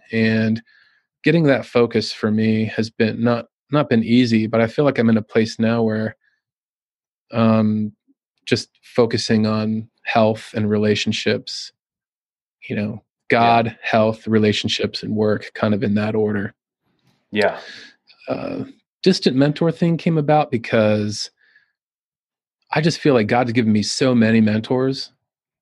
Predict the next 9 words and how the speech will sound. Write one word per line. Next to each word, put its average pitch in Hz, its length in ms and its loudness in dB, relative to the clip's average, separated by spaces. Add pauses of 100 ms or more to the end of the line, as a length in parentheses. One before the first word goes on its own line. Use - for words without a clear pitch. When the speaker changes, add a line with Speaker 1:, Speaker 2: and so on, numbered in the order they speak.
Speaker 1:
in 120 140 0
my 113 140 4
life. 117 440 -2 (680)
And 113 640 0 (1600)
I 143 40 -2
just 151 220 -2
feel 151 140 2
like 123 180 0
the, 110 320 2